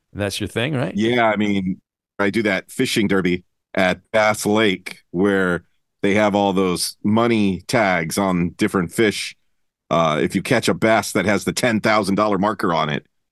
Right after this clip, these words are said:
Speaker 2: then, you know, you're set for the rest of the fishing season. But, uh, we've never even reeled one in during that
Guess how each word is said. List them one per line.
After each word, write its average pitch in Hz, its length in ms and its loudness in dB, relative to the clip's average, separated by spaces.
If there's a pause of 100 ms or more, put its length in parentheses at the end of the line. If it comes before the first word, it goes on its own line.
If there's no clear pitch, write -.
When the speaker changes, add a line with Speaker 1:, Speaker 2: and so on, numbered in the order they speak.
(240)
Speaker 2:
then, 87 380 2
you 90 120 0
know, 80 140 0
you're 87 160 2
set - 400 -2
for 104 120 0
the 87 300 0 (300)
rest 110 280 0
of 92 60 0
the 85 60 0
fishing 104 380 0
season. 78 580 -2 (480)
But, 92 240 2
uh, 95 180 4
we've 104 140 2
never 123 200 4
even 104 280 2
reeled 110 320 4
one 101 220 2
in 101 240 2
during 90 360 0
that 82 260 0